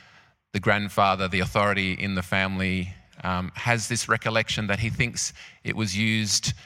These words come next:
in the First World War by soldiers to trim their bikini line. And so Shane talked about how long it might be that you would use it for that purpose before <laughs> you, before you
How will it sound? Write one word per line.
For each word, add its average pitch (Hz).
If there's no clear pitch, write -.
in 107
the 98
First 104
World 98
War 98
by 101
soldiers 92
to -
trim 101
their 92
bikini 95
line. 82
And 104
so 104
Shane 117
talked 117
about 117
how 160
long 170
it -
might 120
be 139
that 113
you 113
would 113
use 127
it -
for 110
that 107
purpose -
before 117
<laughs> -
you, -
before 113
you 92